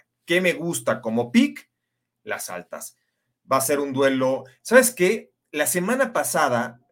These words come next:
vi, me eché el partido completo, un partidazo, Pittsburgh contra Tampa Bay, contra el Lightning. Te puedo decir que los Pingüinos no jugaron contra el Lightning, jugaron con ellos.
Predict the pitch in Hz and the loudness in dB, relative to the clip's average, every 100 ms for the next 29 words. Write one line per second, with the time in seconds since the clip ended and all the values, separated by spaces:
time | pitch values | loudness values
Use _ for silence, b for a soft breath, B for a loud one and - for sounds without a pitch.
0 | _ 127 127 226 262 135 127 202 226 208 | _ -8 0 2 2 -2 -4 -2 0 -2
1 | - 175 151 131 117 120 117 156 185 147 | -2 -4 -4 -4 -4 -4 -4 -6 -4 -2
2 | 120 120 113 113 113 113 - _ 143 135 | -2 -4 -2 -2 -2 -8 -10 _ -6 -6
3 | - 123 117 107 101 98 98 98 95 95 | -8 -8 -6 -10 -10 -8 -6 -6 -6 -8
4 | - 127 123 101 98 123 110 98 95 95 | -6 -4 -2 -4 -4 -8 -10 -10 -8 -4
5 | 101 101 147 - _ _ _ _ _ _ | -4 -4 -8 -12 _ _ _ _ _ _
6 | _ _ _ _ B B B _ 127 202 | _ _ _ _ B B B _ 0 2
7 | 180 165 165 - 143 117 - 120 120 147 | 2 -2 -6 -6 -4 -4 -4 -4 -2 -4
8 | 147 127 135 151 - 131 123 131 113 107 | -6 -6 -2 -2 -2 -4 0 2 0 -2
9 | 101 95 98 92 90 87 90 - 120 160 | -10 -8 -8 -8 -10 -10 -16 -10 -2 0
10 | 160 135 120 101 107 90 - - | 0 -4 -6 -6 -8 -8 -12 -14